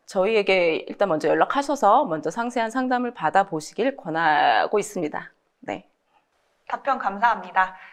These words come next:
Speaker 2: 방송 후에는 발표 자료를 등록해주신 이메일로 송부해 드리도록 하겠습니다. 어, 안선찬 전문위원님, 최미숙 부장님, 오늘 웨비나 정리하시면서 소감 한 말씀 해주실까요?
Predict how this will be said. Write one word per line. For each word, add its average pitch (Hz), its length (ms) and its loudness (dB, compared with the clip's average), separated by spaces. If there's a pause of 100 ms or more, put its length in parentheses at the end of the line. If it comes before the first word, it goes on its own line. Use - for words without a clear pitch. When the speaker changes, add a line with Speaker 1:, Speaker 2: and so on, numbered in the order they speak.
(260)
Speaker 2:
방송 262 440 0
후에는 269 520 0
발표 214 420 -4
자료를 233 480 2
등록해주신 226 720 -6
이메일로 202 440 -4
송부해 285 380 -4
드리도록 202 460 -8
하겠습니다. 196 680 2 (400)
어, 190 300 -8
안선찬 285 560 0
전문위원님, 208 720 -6
최미숙 330 340 -6
부장님, 196 420 -4
오늘 240 320 0
웨비나 247 380 0
정리하시면서 220 720 -4
소감 381 320 0
한 320 120 -4
말씀 226 320 0
해주실까요? 254 680 -2